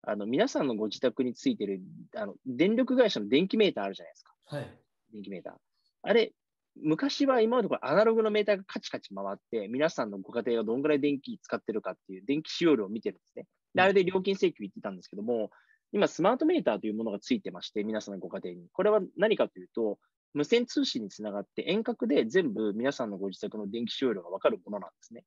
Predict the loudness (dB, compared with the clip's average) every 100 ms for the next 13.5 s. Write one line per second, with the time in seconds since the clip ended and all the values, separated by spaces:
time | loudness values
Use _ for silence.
0 | -10 -8 -8 -10 -14 -12 -6 -2 2 2
1 | 4 2 4 4 6 4 2 -2 -6 -10
2 | -10 -14 -14 -16 -18 -16 -10 -2 0 0
3 | -2 -12 _ _ _ _ _ -8 -6 -4
4 | 2 0 0 2 6 8 6 2 0 0
5 | -2 -6 -10 -10 -10 -4 -4 0 -2 -2
6 | -16 -16 -14 -6 -2 2 2 4 2 2
7 | 0 0 -2 -2 0 0 0 -2 -2 0
8 | 2 0 -2 -6 -4 -2 -2 -2 -6 -10
9 | -14 -2 0 4 4 2 -2 -6 -8 -14
10 | -10 -6 -4 -2 -2 0 2 0 0 0
11 | 2 4 2 0 -4 -4 -4 -8 -4 -2
12 | -2 -2 -4 0 0 0 -4 _ -6 -4
13 | -2 -2 -4 -6